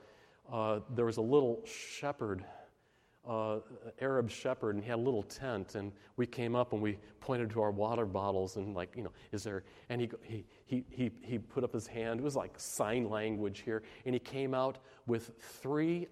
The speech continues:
ice-cold Cokes. And he sold them to us for less than we could have gotten them in Jerusalem.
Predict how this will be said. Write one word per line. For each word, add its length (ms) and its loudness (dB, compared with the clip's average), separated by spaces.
ice-cold 880 0
Cokes. 680 -8
And 100 10
he 80 12
sold 400 12
them 140 12
to 220 10
us 140 10
for 200 12
less 340 10
than 180 6
we 120 12
could 160 12
have 80 10
gotten 260 10
them 140 10
in 80 8
Jerusalem. 580 8